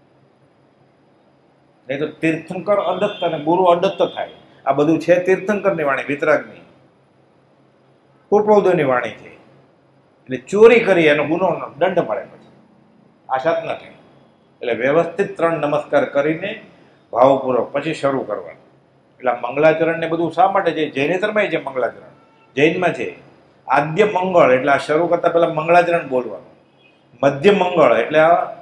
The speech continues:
અધ્યાત્મ મુસાફરી ચાલુ રહે બરોબર, અડધેથી ઉઠી ન જાય. એ તો જાવ જાવ થતું હોય, પાછળ બેઠો હોય એટલે ગમે ત્યારે નીકળી જાય.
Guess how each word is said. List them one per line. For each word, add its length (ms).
અધ્યાત્મ 500
મુસાફરી 520
ચાલુ 380
રહે 120
બરોબર, 360
અડધેથી 380
ઉઠી 240
ન 160
જાય. 280
એ 60
તો 120
જાવ 300
જાવ 160
થતું 280
હોય, 80
પાછળ 400
બેઠો 240
હોય 100
એટલે 120
ગમે 200
ત્યારે 160
નીકળી 280
જાય. 140